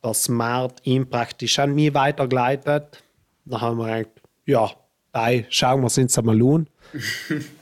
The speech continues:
Speaker 1: Ähm, sind wir überhaupt achtzehn, bin ich gerade achtzehn geworden.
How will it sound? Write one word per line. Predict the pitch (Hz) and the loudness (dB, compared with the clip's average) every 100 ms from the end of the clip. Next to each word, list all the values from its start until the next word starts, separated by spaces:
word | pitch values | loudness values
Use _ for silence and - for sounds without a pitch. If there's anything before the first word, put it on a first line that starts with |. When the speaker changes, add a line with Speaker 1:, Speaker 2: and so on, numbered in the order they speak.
| - | -6
Speaker 1:
Ähm, | 123 117 113 113 110 95 - _ | -2 0 0 -2 -4 -6 -12 _
sind | - 131 135 | 0 2 2
wir | 120 | 2
überhaupt | 123 117 113 - | 2 2 0 2
achtzehn, | 120 - - 151 | 0 0 -2 -4
bin | 151 123 | -2 -4
ich | 110 | -2
gerade | 120 120 | -4 -2
achtzehn | 120 - 143 123 | -4 -4 -6 -2
geworden. | 123 139 135 | 0 0 -4